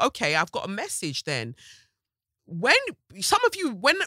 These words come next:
it comes to tarot and astrology and all of them things there, you lot like to go, "Oh, but God said in the Bible,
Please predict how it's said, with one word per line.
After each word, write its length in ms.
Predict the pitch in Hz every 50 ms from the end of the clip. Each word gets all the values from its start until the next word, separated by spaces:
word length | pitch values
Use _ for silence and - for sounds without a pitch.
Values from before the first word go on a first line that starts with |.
| - _ -
it 140 | 269 302 -
comes 260 | - - 269 277 -
to 80 | -
tarot 340 | - - - 247 262 240 226
and 120 | 214 208 190
astrology 560 | 185 - - - 214 226 202 190 - 196 180
and 80 | 185
all 100 | 185 190
of 60 | 190 175
them 160 | 160 170 165
things 300 | - - 180 170 151 -
there, 140 | 202 180 156
you 220 | 143 156 220 269
lot 160 | 285 254 214
like 180 | 220 208 208 208
to 100 | - 180
go, 280 | 160 180 170 160 156 151 -
"Oh, 200 | - 240 233 208
but 260 | 160 - 196 - 143 -
God 180 | 240 254 254
said 280 | - - - 226 214 -
in 60 | 208
the 80 | 196 156
Bible, 580 | - 214 196 208 214 - - 156 156 170 -